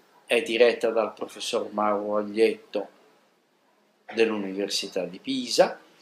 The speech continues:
e i testi contengono, sono testi monografici che contengono informazioni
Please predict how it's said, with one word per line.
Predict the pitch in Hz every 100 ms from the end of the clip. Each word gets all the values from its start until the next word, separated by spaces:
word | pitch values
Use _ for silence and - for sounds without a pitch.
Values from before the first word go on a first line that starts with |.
| - _ _ _ _ _ _ _ _ -
e | 233 269 233 - - _
i | 240 226
testi | 165 135 - - -
contengono, | - 269 107 - 180 151 127 127 123 117 - - _ _ _ _ - - _ - _
sono | - - 139 123
testi | - 131 - 123
monografici | 104 101 107 110 123 110 101 120 107 185 220 - _ _ -
che | 247
contengono | 240 262 240 - 214 170 131 131 123 117 - - - - - - -
informazioni | 143 131 - 131 127 147 196 202 - 240 226 240 233 226